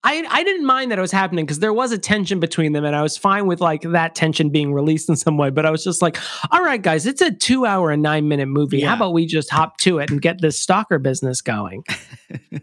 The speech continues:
Speaker 1: Uh, I haven't even looked at my notes yet, but go ahead. You, why don't you talk about something else you felt <laughs> necessary to write
Speaker 2: <laughs>
Speaker 1: down? <laughs>
Speaker 2: Uh, Farmer drives an El Camino, a gray El Camino, uh, which is also the exact vehicle that my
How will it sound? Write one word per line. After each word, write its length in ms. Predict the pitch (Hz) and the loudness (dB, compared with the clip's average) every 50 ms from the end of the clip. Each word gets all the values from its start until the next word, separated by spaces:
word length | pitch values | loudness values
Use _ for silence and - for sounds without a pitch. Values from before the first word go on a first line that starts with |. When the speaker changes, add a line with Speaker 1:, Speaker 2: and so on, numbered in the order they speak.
| _ _ _ _ _ - | _ _ _ _ _ 0
Speaker 1:
Uh, 160 | 165 156 165 226 | 2 2 2 2
I 100 | 226 294 | 2 0
haven't 180 | 370 370 339 | 0 0 0
even 200 | 294 247 196 180 | 2 2 2 2
looked 220 | 170 160 156 - - | 2 0 -2 -2 -4
at 60 | 156 | -4
my 140 | 135 135 139 | -2 -2 -2
notes 380 | 135 123 123 - - - - | -2 -2 -4 -2 -2 0 0
yet, 200 | 160 143 - - | 0 -2 -2 0
but 120 | - 185 190 | 0 0 2
go 160 | 262 247 240 240 | 2 2 2 2
ahead. 260 | 214 208 185 165 165 180 | 2 0 0 -2 -2 -2
You, 260 | 214 220 226 233 240 | -2 -2 -2 0 0
why 160 | 247 233 277 302 | 0 0 0 0
don't 140 | 302 294 | 0 0
you 100 | 262 233 | -2 0
talk 180 | 202 - 190 170 | 2 2 0 2
about 200 | 190 165 160 - | 0 0 0 0
something 260 | - 170 156 165 160 | 0 0 2 2 0
else 240 | 160 151 156 - - | 0 0 -2 0 2
you 280 | 175 160 151 147 151 170 | 2 2 2 2 0 -2
felt 340 | - - 175 156 147 151 - | -2 0 0 0 0 -2 -4
<laughs> 540 | - 196 196 190 - - - - - - - | 0 2 2 2 0 -2 -6 0 2 4 4
necessary 580 | - 196 - - 240 - - - 175 175 175 180 | 4 0 -4 -4 -4 -2 0 0 0 2 0 0
to 100 | 180 190 | 0 0
write 240 | 196 196 202 - 277 | 2 2 0 0 0
Speaker 2:
<laughs> 40 | 277 | 0
Speaker 1:
down? 320 | - 226 - - 98 - - - - - - - | 0 0 0 0 -2 -2 -2 -2 -2 0 0 0
<laughs> 240 | 320 - - 359 349 - _ _ _ - | 0 2 0 -2 -2 -4 _ _ _ -4
Speaker 2:
Uh, 360 | 139 131 127 123 120 120 120 - - | -2 -2 -2 -2 -2 -4 -4 -8 -6
Farmer 320 | - - 147 143 143 147 | -4 -2 0 0 0 -2
drives 320 | 131 120 139 131 123 107 117 | -2 0 0 -2 -2 -2 -4
an 60 | 113 | -4
El 140 | 104 113 110 | -2 -4 -4
Camino, 400 | - - 117 110 113 127 139 131 | -2 -2 -2 -2 -2 -2 -2 -2
a 40 | 107 | -2
gray 300 | 104 - 120 117 123 123 | -2 -2 -2 0 0 -2
El 120 | 120 113 110 | -2 -4 -4
Camino, 520 | - - 110 107 110 110 117 131 156 165 - _ _ _ _ | -4 -4 -4 -2 -2 -2 -4 -4 -6 -8 -12 _ _ _ _
uh, 440 | - 120 117 113 110 107 107 107 107 - - _ _ - | -6 -4 -4 -2 -2 -4 -4 -4 -6 -8 -12 _ _ -10
which 180 | 127 113 - | -10 -8 -8
is 80 | - - | -6 -6
also 540 | 120 107 104 95 - 113 104 101 98 98 101 101 _ _ | -6 -6 -6 -6 -6 -6 -6 -6 -6 -6 -8 -10 _ _
the 340 | - 107 101 98 95 92 - | -8 -6 -4 -4 -4 -6 -6
exact 520 | 110 110 92 110 104 98 92 - - - - | -8 -8 -6 -6 -6 -6 -6 -8 -10 -10 -6
vehicle 400 | - 113 110 98 - 104 101 98 | -6 -6 -6 -4 -6 -6 -6 -6
that 160 | 95 95 95 | -6 -6 -6
my 340 | 92 92 90 92 92 95 | -6 -6 -6 -6 -6 -8